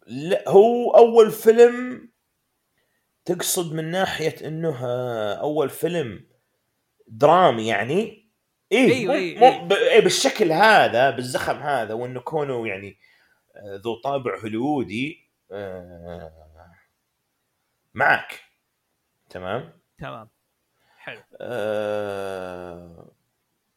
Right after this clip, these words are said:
Speaker 1: آه، لكن هو شوف، هو ترى قدم الفيلم بطريقة تناسب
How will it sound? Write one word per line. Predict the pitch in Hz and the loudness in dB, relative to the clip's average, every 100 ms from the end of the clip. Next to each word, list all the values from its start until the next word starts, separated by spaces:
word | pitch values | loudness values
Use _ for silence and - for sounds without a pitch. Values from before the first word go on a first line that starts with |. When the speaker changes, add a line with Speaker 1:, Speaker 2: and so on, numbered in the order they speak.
| _ _ _ _ _ _ _ _ _ _ _ _ - | _ _ _ _ _ _ _ _ _ _ _ _ -14
Speaker 1:
آه، | 101 98 98 95 95 95 92 90 87 82 80 | -12 -10 -10 -12 -12 -12 -14 -14 -16 -18 -16
لكن | 95 127 - 170 | -8 -6 -6 -6
هو | 240 | -4
شوف، | - 240 - - | -2 -4 -4 -4
هو | 185 196 | -2 -2
ترى | 185 151 147 | -6 -6 -6
قدم | 180 175 160 | -8 -6 -6
الفيلم | 135 - - 113 - | -6 -8 -8 -8 -10
بطريقة | - - 139 139 120 131 - _ _ _ - | -14 -10 -10 -6 -6 -6 -10 _ _ _ -12
تناسب | 131 143 147 - 104 - | -6 -4 -4 -6 -12 -14